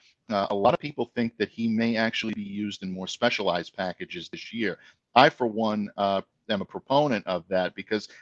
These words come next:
I think it's going to accentuate his skill set. Um, you're gonna have Mack Wilson, Anthony Jennings, and Josh Uche likely playing on and off the line this year.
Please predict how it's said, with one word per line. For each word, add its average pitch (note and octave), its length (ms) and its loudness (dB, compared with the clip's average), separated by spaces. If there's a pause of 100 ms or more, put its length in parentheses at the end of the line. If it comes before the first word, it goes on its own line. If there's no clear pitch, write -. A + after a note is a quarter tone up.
I A2 60 0
think - 220 -6
it's - 140 -8
going A#2+ 320 0
to A#2 260 -2
accentuate G2 640 -4
his F2 160 -8
skill G#2 300 -4
set. D#2 300 -8 (400)
Um, G2 260 2
you're G#2+ 60 -8
gonna A2+ 140 2
have F2+ 120 0
Mack A2+ 280 2
Wilson, A#2 440 0
Anthony A2+ 300 -2
Jennings, G#2+ 420 -2
and F2+ 140 -8
Josh G#2 320 -2
Uche G#2 400 -2
likely G#2+ 320 -2
playing G#2 340 -2
on G#2 260 0
and G#2+ 100 -2
off G#2 220 0
the G2+ 60 -4
line G2 400 0
this F#2+ 300 -8
year. G2 280 -4